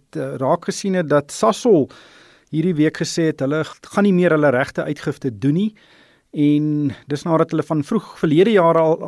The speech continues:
af gewaarsku het en gesê, "Luister, ons, eh, skuld is 'n baie groot probleem. Ons sal dalk 'n twee miljard dollar regte uitgifte moet doen."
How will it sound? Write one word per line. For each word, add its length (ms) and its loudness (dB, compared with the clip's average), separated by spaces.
af 140 -6
gewaarsku 600 2
het 120 0
en 100 -2
gesê, 240 -6
"Luister, 760 -2
ons, 440 -8
eh, 140 -2
skuld 340 -2
is 120 -6
'n 160 -6
baie 240 0
groot 300 -6
probleem. 460 -4
Ons 180 -8
sal 200 -4
dalk 240 -4
'n 80 -8
twee 200 -4
miljard 460 -4
dollar 440 2
regte 300 -2
uitgifte 440 -6
moet 240 -2
doen." 260 -2